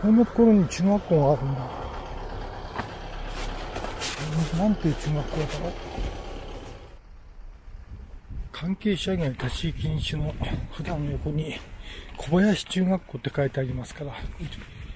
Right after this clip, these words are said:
小林中学校ですね。これ体育館ですね。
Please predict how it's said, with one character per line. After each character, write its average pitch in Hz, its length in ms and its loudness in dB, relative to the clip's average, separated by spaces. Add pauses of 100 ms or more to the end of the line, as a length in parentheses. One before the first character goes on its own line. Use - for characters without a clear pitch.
(200)
小 147 100 -6
林 165 300 0
中 175 160 -2
学 156 160 -6
校 156 140 -6
で 135 140 -8
す - 120 -6
ね。 175 140 -4 (100)
こ 156 100 -2
れ - 40 -4
体 170 200 -6
育 - 180 -8
館 131 220 0
で 127 100 -4
す - 120 -10
ね。 160 180 -2